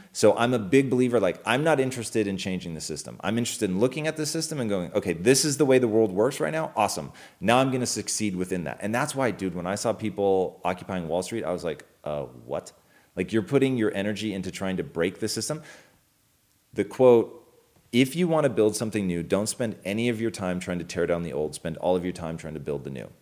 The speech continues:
Like, that, that's just, like, my life philosophy. So, yeah, I'm getting really far afield.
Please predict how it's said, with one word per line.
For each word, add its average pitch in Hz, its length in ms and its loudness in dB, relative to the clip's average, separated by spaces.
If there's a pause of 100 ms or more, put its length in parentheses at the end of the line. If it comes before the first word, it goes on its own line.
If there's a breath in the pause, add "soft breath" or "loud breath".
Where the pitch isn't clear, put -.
(100)
Like, 90 280 0
that, 117 220 4
that's 127 180 4
just, 123 180 -4
like, 95 240 -2
my 90 140 -4
life 87 380 -2
philosophy. 73 960 -6 (420 loud breath)
So, 90 680 4 (240)
yeah, 60 160 -12 (380)
I'm 85 140 -4
getting 80 440 -6
really 92 240 0
far 87 220 0
afield. 107 480 -2